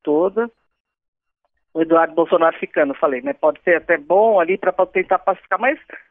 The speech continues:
também não se sabe se vai ser bom, porque tem muita, é, é, ali, ali talvez o que as pessoas olhando de fora dizem é que talvez realmente o melhor seria um terceiro nome, nem um,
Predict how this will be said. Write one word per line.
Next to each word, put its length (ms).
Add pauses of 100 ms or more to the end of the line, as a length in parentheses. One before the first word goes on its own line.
também 220
não 100
se 180
sabe 280
se 60
vai 180 (160)
ser 100
bom, 240
porque 340
tem 140
muita, 420
é, 640
é, 260 (600)
ali, 180
ali 340 (280)
talvez 720
o 80
que 240 (560)
as 100
pessoas 440 (220)
olhando 440
de 200
fora 280
dizem 280
é 40
que 80
talvez 320
realmente 440 (180)
o 100
melhor 520
seria 260
um 140 (240)
terceiro 640
nome, 400
nem 400
um, 440